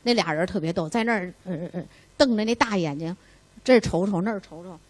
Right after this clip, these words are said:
我知道他那意思，那意思：“宋老师，你给我们这同学配完了，人家可是市长，我这是做安利的小巴拉子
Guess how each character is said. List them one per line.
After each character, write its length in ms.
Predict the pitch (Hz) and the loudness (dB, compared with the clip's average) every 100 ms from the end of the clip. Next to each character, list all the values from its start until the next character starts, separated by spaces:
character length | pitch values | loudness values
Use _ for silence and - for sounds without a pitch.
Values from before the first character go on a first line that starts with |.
| _ _ | _ _
我 180 | 302 185 | 0 2
知 220 | - 330 | 6 8
道 100 | 349 | 8
他 100 | 226 | 6
那 120 | 190 170 | 0 -2
意 200 | 180 165 | -4 -6
思， 160 | 160 190 | -4 -2
那 120 | 233 | 0
意 120 | 247 | 2
思 80 | 220 | 2
：“宋 140 | 254 | 2
老 140 | 214 170 | 2 2
师， 140 | 220 | 2
你 240 | 202 196 277 | 4 8 10
给 60 | |
我 60 | 247 | 10
们 80 | 175 | 8
这 80 | |
同 200 | 165 175 | -2 -6
学 140 | 165 160 | -4 -4
配 220 | - 151 | -2 -4
完 160 | 147 147 | -4 0
了， 60 | |
人 160 | 196 269 | 2 4
家 120 | 302 | 4
可 160 | - 160 | 2 -2
是 100 | 214 | -2
市 240 | - 233 | -2 -4
长， 120 | - - - - _ _ _ - | -4 -10 -20 -20 _ _ _ -10
我 260 | 185 170 | -4 2
这 160 | 202 285 | 8 8
是 120 | 285 | 8
做 160 | - 220 | 6 4
安 260 | 185 247 | 6 4
利 100 | 254 | 4
的 60 | 190 | 0
小 180 | - 156 | -2 0
巴 140 | 208 | 2
拉 240 | 226 226 | 4 2
子 80 | 214 | 0